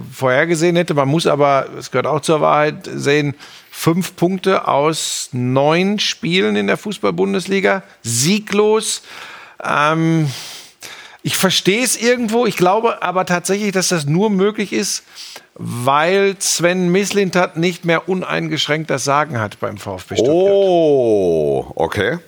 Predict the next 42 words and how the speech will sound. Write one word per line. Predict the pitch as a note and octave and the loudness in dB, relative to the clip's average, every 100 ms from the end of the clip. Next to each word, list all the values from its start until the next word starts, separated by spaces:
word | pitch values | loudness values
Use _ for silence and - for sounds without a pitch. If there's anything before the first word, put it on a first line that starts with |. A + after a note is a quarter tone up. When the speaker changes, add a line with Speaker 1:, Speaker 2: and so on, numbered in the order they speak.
| _ - - - - - | _ -20 -20 -18 -20 -6
Speaker 1:
Das | C3 | -4
ist | |
meine | C#3 E3+ E3+ | -2 0 0
Vermutung. | F#3 F#3+ E3 | 2 2 2
Ich | C#3+ | 0
kann | F3 | 0
mir | F#3 | 0
gut | F3 G#3+ | 0 0
vorstellen, | - G#3 G3+ | 0 0 0
dass | F#3 | -2
Mislintat | D3+ G3 G#3+ F#3 F#3 - | 0 0 0 0 -2 0
gesagt | E3+ F3 | 0 0
hätte, | F3+ E3+ E3+ - - - - - _ _ | 0 0 0 -2 -12 -20 -20 -20 _ _
äh, | C#3+ D3 C#3+ C#3+ D3 D3+ | -2 2 2 0 -8 -4
„Nee, | E3+ F#3+ A2 | 0 2 2
will | E3 | 2
ich | |
jetzt | B2+ A2 | 0 0
noch | B2 | 0
nicht. | A#2 C#3 | 0 -2
Ich | C3 | -4
glaube, | - C#3+ C#3+ C#3 B2+ | 0 0 2 0 0
wir | C3 | -2
kommen | D3 C#3 | 0 0
da | B2 | 2
wieder | B2+ | 2
raus.“ | A#2 A#2 G2 - | 2 2 0 -4
Das | C3 - | -4 -4
kann | - E3 | -2 -2
ich | D3+ | 0
mir | D#3+ | 0
gut | D#3 C#3 | 0 2
vorstellen, | E3 F#3+ F#3+ | 0 0 -2
ohne | C#3+ D3 | 0 0
es | B2+ | 0
zu | - A#2+ | 0 0
wissen. | F3 B3 B3 - - - - | 0 -2 -8 -14 -16 -16 -12
Aber | - C#3+ D3 C#3 | -2 0 2 0
ich | C3 | 0
glaube, | D3 D3 D3+ D3 C#3+ C#3 C#3 | 2 2 2 2 4 2 0
ähm, | C#3+ C#3 C3+ C3+ | 0 0 -2 -2
dass | C3+ C3 - - - | -2 -2 -4 -4 -6